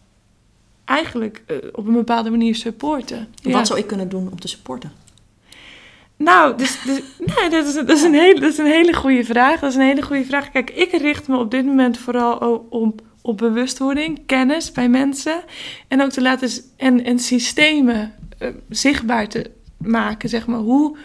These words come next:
Speaker 1: hoe werkt dit? En inderdaad, als we kijken naar hoe het in de Tweede Wereldoorlog ging en over nu, de manier waarop we nu met vluchtelingen omgaan is niet nieuw, zeg maar. Dit is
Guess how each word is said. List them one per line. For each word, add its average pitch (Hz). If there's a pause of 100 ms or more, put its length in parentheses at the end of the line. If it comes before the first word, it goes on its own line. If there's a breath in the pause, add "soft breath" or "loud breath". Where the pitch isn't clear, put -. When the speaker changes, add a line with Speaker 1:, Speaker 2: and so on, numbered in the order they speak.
(240 loud breath)
Speaker 1:
hoe 277
werkt 262
dit? 226
En 214
inderdaad, 240
als 240
we 233
kijken 240
naar 233
hoe 233
het 240
in 233
de 226
Tweede 226
Wereldoorlog 247
ging 226
en 220
over 220
nu, 262 (680 loud breath)
de 240
manier 269
waarop 254
we 240
nu 254
met 254
vluchtelingen 254
omgaan 220
is 214
niet 226
nieuw, 269
zeg 226
maar. 240
Dit 214
is 202